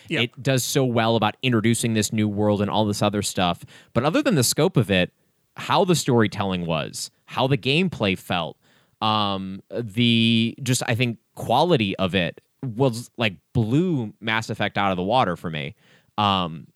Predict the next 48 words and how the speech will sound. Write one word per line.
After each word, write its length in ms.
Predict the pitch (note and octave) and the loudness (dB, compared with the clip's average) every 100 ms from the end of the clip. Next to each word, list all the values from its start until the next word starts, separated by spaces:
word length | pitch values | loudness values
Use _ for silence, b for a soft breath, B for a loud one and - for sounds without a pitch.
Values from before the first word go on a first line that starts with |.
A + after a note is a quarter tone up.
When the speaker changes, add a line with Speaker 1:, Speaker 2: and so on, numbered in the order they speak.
| _ _ _ _ | _ _ _ _
Speaker 2:
and 300 | C3+ B2 A#2+ C#3 | -2 0 0 -2
I 80 | |
think, 260 | C3+ E3 C3+ | 0 0 -2
you 60 | A2+ | -4
know, 60 | |
obviously 340 | G2+ G2+ G2 - | -2 -2 -4 -6
it's 60 | G#2+ | -4
a 40 | |
little 100 | G#2 | -2
bit 120 | G2 | -2
more 160 | G2 F#2+ | -2 -2
narrow 460 | G2 F#2+ F#2+ F#2+ | 0 0 2 0
in 80 | F2+ | -2
it 100 | F2+ | -4
being 220 | G2+ F#2 | -2 -2
with 160 | F2+ E2 | -4 -6
Marvel 380 | G2+ G2 F#2 E2+ | -4 -2 -4 -6
having 320 | G#2 G2 F#2+ | -6 -6 -4
that 120 | F2 | -6
kind 180 | - F#2+ | -6 -8
of 40 | E2+ | -4
backstory. 760 | G2+ G2 - F2+ E2 D#2+ D#2 B B B B - | -4 -4 -6 -6 -6 -6 -10 B B B B -2
But 220 | A#2 - | -2 -2
I 100 | A#2+ | -2
enjoyed 340 | F3+ G3 E3 C#3+ | -2 0 0 0
this, 200 | A#2+ - _ | -2 -4 _
this 420 | G2+ G#2+ - - - | -2 0 0 -4 -8
way 260 | A2 C3 C#3+ | 0 2 4
more 320 | C3 B2 A#2 | 2 2 2
than, 240 | A2 G#2 G#2 | 0 -2 -4
and 100 | A#2 | -2
I 60 | B2+ | -2
only 140 | C3+ | -2
played 180 | C3 B2+ | 0 0
Mass 220 | A2+ G2+ | 0 -4
Effect 240 | - G#2 G#2 | -4 -4 0
one 300 | F#2+ F#2+ - | 0 0 -2
of 120 | G#2 | -2
the 60 | |
Legendary, 420 | A2+ A2 A2+ A2+ A2+ - | 2 0 2 0 -2 -4
uh, 260 | G#2+ G#2 - | -2 -2 -4
Collection. 580 | - A#2 - C3 B2 C3 b b b | -4 -4 -2 -4 -4 -6 b b b
Speaker 1:
Mm-hmm. 100 | F3+ F3 | -4 -2
Speaker 2:
And 160 | C3+ - | -4 -6
I, 600 | B2 D3 E3 F3 E3+ E3 _ _ _ _ _ | -2 0 2 2 0 -2 _ _ _ _ _
with 160 | C#3+ C3 | -2 0
the 100 | B2+ | -2
exception 600 | - - D#3+ - - | -4 -2 -2 -2 -2